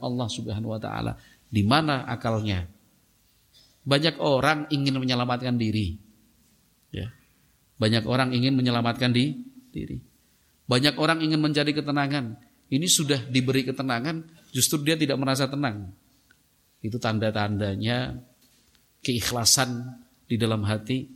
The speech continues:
perlu diperbaiki. Ya, cara memperbaikinya bagaimana ya? Dia, apa, dia asah betul itu niatnya dengan, apa, menghadiri majelis ilmu sepenuh hati, ayat-ayat Al-Quran dia baca benar,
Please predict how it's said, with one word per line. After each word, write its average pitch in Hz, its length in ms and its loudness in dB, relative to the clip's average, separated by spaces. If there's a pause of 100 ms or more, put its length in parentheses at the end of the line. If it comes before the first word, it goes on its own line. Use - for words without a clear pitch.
(120)
perlu 120 480 2
diperbaiki. 95 800 -2 (800)
Ya, - 160 -10
cara 123 240 2
memperbaikinya 139 640 2
bagaimana 147 480 0
ya? 98 160 -2 (320)
Dia, 170 400 -6 (560)
apa, - 240 -8
dia 147 320 2
asah - 480 2
betul 147 400 0
itu 143 160 0
niatnya 151 560 -4 (720)
dengan, 123 400 0 (1200)
apa, 123 240 -2
menghadiri 127 880 2 (160)
majelis 127 400 2
ilmu 143 400 2
sepenuh 127 320 0
hati, 131 480 2
ayat-ayat 120 480 -2
Al-Quran 127 400 0
dia 120 160 4
baca 117 400 0
benar, 147 560 0